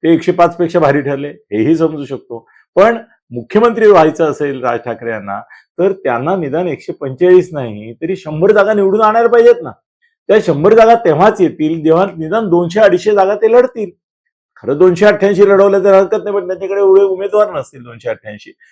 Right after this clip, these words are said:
म्हणून त्यांनी दोनशे पन्नास ची घोषणा केली आहे. अनेक लोक ज्यांना इकडे तिकडे तिकीट मिळणार नाही, ते येतील, त्याच्यातूनही ते दोनशे पन्नास पर्यंत जाऊ शकेल.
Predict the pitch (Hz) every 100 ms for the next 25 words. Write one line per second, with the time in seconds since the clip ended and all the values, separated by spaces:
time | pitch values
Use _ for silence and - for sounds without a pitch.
0 | _ 175 - 185 190 180 170 175 170 165
1 | 160 165 147 139 165 160 165 147 135 -
2 | _ - 170 202 202 185 170 175 165 175
3 | 165 165 160 160 151 160 135 156 151 156
4 | 156 156 151 - 175 185 190 170 156 _
5 | - 151 165 165 185 190 185 175 156 160
6 | 143 165 151 147 143 151 147 151 156 175
7 | 190 185 143